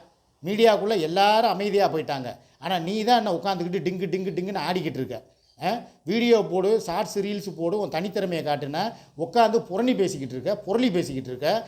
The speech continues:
இதுக்கு ஒரு கூட்டம், உன் கூட ஒரு பத்து, இருபது சப்போர்ட்டர்ஸ், இந்த பத்து பிரியா மாதிரி ஆளுக. பத்து பிரியா, உனக்கு நான் ஒண்ணு சொல்றேன்னு கோச்சுக்கிறாத. உன்னுடைய இதை வந்து நிப்பாட்டிக்க. தேவையில்லாம இந்த மீடியா கேமுக்கோ இல்ல வேற யாருக்கோ சப்போர்ட் பண்ணிக்கிட்டு வந்து என்கிட்ட கமெண்ட் போடுற வேலை வைக்காத.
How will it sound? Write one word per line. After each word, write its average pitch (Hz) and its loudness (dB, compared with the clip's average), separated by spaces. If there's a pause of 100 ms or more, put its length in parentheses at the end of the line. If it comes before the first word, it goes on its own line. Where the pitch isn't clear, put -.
(160)
இதுக்கு 190 0
ஒரு 180 2
கூட்டம், 233 2
உன் 185 -2
கூட 220 0
ஒரு 180 2
பத்து, 170 0
இருபது 160 -2
சப்போர்ட்டர்ஸ், 165 0 (480)
இந்த 165 -2
பத்து 180 2
பிரியா 180 2
மாதிரி 180 2
ஆளுக. 147 0 (400)
பத்து 160 -6
பிரியா, 196 4 (280)
உனக்கு 139 -10
நான் 139 -6
ஒண்ணு 135 -6
சொல்றேன்னு 147 -8
கோச்சுக்கிறாத. 135 -2 (640)
உன்னுடைய 160 0 (1000)
இதை 170 -2
வந்து 202 -2
நிப்பாட்டிக்க. 156 0 (540)
தேவையில்லாம 196 2
இந்த 196 -6
மீடியா 196 0
கேமுக்கோ 151 -2
இல்ல 156 -2
வேற 151 -4
யாருக்கோ 170 -2
சப்போர்ட் 165 -6
பண்ணிக்கிட்டு 139 -8
வந்து 135 -4
என்கிட்ட 139 -6
கமெண்ட் 151 -6
போடுற 123 -8
வேலை 127 -6
வைக்காத. 127 -4